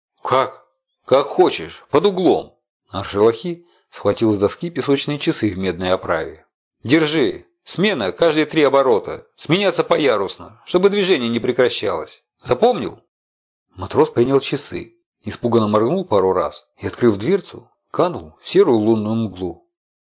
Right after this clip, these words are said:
Одобрительно хмыкнула Алия. «Как это все случилось?» с отчаянием спросила Аршалахи у рулевых.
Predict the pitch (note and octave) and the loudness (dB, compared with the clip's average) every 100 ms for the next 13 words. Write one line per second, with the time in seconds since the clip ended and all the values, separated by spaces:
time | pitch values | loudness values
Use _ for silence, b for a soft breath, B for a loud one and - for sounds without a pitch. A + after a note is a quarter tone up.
0 | _ - G2+ G#2 G2+ A2 C3 A#2+ - G2+ | _ -6 -4 -2 -2 -2 -2 -4 -6 -10
1 | - G#2+ A2 B2 A2 D2+ - _ _ _ | -2 2 4 2 0 -2 -8 _ _ _
2 | _ _ _ - D3+ C#3 C#3 - C3 D#3+ | _ _ _ 2 2 4 0 0 0 0
3 | D#3 - A#2+ E2+ - - _ _ _ - | 0 -2 -2 -2 -6 -20 _ _ _ -10
4 | G2 - D3+ B2+ G2+ - G#2 A#2 G#2 - | -6 -2 -2 -2 -4 -2 0 2 2 0
5 | G#2+ G#2 - A2 G#2+ B2 A2+ F2 - - | 0 0 0 0 2 2 0 -2 -12 -20